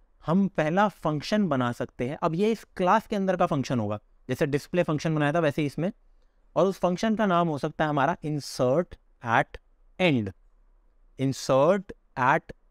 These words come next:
end मतलब मेरे पास अगर कोई ये already existing linked list है, मैं ये चाहता हूँ ये फंक्शन बनाऊँ कि एल एल मैं ऐसे करूँ, एल एल और फंक्शन का नाम रखूँ मैं insert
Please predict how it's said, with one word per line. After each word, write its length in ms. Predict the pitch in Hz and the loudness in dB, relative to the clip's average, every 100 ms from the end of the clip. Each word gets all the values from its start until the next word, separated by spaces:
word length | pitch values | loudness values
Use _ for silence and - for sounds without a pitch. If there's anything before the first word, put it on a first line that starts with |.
| 180 | 0
end 320 | 170 104 98 - _ _ _ | 0 0 -6 -12 _ _ _
मतलब 440 | 113 123 139 196 - _ _ - | 0 0 6 4 4 _ _ -6
मेरे 160 | 127 135 | 0 2
पास 240 | 147 147 | 2 2
अगर 180 | 139 139 | 2 0
कोई 200 | 151 147 | 0 -2
ये 180 | 127 143 | 0 0
already 480 | 139 131 131 147 160 | 2 2 2 0 0
existing 480 | 131 123 - 147 135 | 0 -4 -2 0 2
linked 220 | 123 120 | 0 0
list 220 | 147 - | -4 2
है, 180 | 135 214 - _ _ _ _ - | 0 0 -6 _ _ _ _ -6
मैं 320 | 117 131 156 | 0 2 2
ये 180 | 156 156 | 2 0
चाहता 320 | 156 131 151 | 2 2 2
हूँ 120 | 180 | 0
ये 140 | 147 156 | 0 -2
फंक्शन 380 | 147 135 151 | -2 -2 0
बनाऊँ 340 | 135 113 127 196 - _ _ _ | 0 0 -2 -6 -12 _ _ _
कि 300 | 143 139 139 - | -2 0 -2 -2
एल 180 | 139 147 | 0 2
एल 180 | 180 214 185 | 2 0 -2
मैं 180 | 143 143 | 0 2
ऐसे 180 | 131 156 | 2 -2
करूँ, 280 | 123 110 110 _ _ | -2 -2 -4 _ _
एल 200 | 127 127 | -2 0
एल 200 | 147 202 - _ _ _ - | 0 -2 -6 _ _ _ -2
और 100 | 135 | 0
फंक्शन 360 | 143 135 156 | 0 -2 -2
का 100 | 151 | 0
नाम 280 | 147 131 147 | 2 4 2
रखूँ 220 | 139 - 147 | 0 0 -2
मैं 160 | 170 | -2
insert 720 | 143 135 - 135 127 160 - | -2 -4 -4 0 2 0 -4